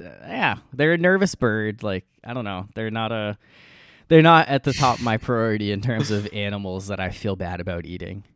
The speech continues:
And fish is kinda similar. Like, I, I was looking through peta's Twitter to see if they had any commentary on the whole Glenn Taylor stuff. I didn't really see anything there, but they were really hyping up crabs and, like, the mistreatment of crabs. And I'm just like,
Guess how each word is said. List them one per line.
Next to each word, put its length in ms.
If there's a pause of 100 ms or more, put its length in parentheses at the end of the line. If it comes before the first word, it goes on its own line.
(140)
And 260
fish 300
is 140
kinda 220
similar. 400
Like, 140
I, 120
I 140
was 120
looking 380
through 160
peta's 480
Twitter 360
to 80
see 220
if 140
they 160
had 240
any 220
commentary 720
on 200
the 80
whole 160
Glenn 260
Taylor 280
stuff. 300
I 120
didn't 160
really 200
see 280
anything 320
there, 260 (480)
but 80
they 100
were 60
really 280
hyping 360
up 160
crabs 800 (100)
and, 220
like, 220
the 140
mistreatment 580
of 80
crabs. 520
And 80
I'm 120
just 180
like, 240